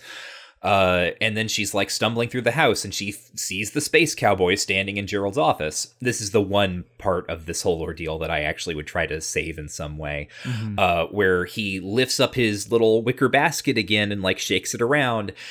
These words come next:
Speaker 1: and she's just like, "Oh, yeah, like, he needs his, like, he needs his due." And she takes off her wedding ring, and she drops it into the basket and then leaves. Like, that's good. Like, that's good, like,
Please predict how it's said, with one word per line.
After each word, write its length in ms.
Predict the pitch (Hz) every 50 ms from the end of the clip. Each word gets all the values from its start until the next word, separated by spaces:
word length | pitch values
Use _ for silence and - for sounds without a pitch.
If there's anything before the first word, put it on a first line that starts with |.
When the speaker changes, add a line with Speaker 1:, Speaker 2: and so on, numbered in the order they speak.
| - - - _
Speaker 1:
and 200 | - 104 104 104
she's 240 | - - 110 107 104 -
just 160 | 104 - -
like, 220 | 101 98 98 -
"Oh, 260 | 113 127 113 95 85 78
yeah, 220 | 92 110 117 95
like, 220 | 90 85 87 87 -
he 160 | - 107 98
needs 300 | 92 95 95 92 - -
his, 300 | 104 92 85 - - -
like, 120 | 92 -
he 80 | - 110
needs 240 | 107 107 101 92 90
his 120 | 90 85
due." 460 | 80 90 120 110 92 82 78 82 - - _ _ _ _ -
And 100 | 113 110
she 160 | - - 110
takes 320 | - - - 123 - - -
off 160 | 113 110 -
her 160 | - 104 90
wedding 340 | 82 101 107 101 95 90 85
ring, 420 | 78 80 78 76 73 73 78 82 - _ _ _ _ -
and 120 | 101 98
she 140 | - 101 95
drops 400 | 85 101 104 101 98 - - -
it 100 | 98 87
into 200 | 107 95 101 95
the 100 | 92 87
basket 600 | 85 87 85 85 85 - - - 82 82 - - -
and 140 | 101 90
then 200 | 87 85 80 78
leaves. 640 | 78 76 73 73 71 - 67 76 90 - - - - -
Like, 240 | 92 98 87 - -
that's 240 | 156 151 127 - 107
good. 420 | 92 - 110 98 73 73 - -
Like, 140 | 101 110 -
that's 240 | 139 127 - - -
good, 420 | 104 98 120 117 117 110 107 101
like, 580 | 98 101 101 92 90 87 90 - - - -